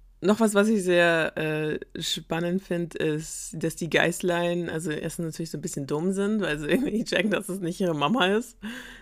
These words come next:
die da hinter der Tür steht und dass er aber trotzdem so, also ich mein, ja, er kommt irgendwie nicht in diese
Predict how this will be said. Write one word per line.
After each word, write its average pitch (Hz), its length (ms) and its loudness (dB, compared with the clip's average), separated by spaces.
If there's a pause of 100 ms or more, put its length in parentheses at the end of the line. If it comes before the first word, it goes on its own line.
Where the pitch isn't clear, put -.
(100)
die 175 80 -2
da 170 100 8
hinter 202 260 6
der 165 160 2
Tür 202 200 4
steht 233 340 0
und 180 180 0
dass 190 140 2
er 175 80 6
aber 160 160 2
trotzdem 185 440 0
so, 170 400 2 (1600)
also 180 180 4
ich 208 80 2
mein, 185 220 6
ja, 180 120 8
er 180 120 6
kommt 208 260 0
irgendwie 196 220 4
nicht 202 160 0
in 190 80 0
diese 160 260 0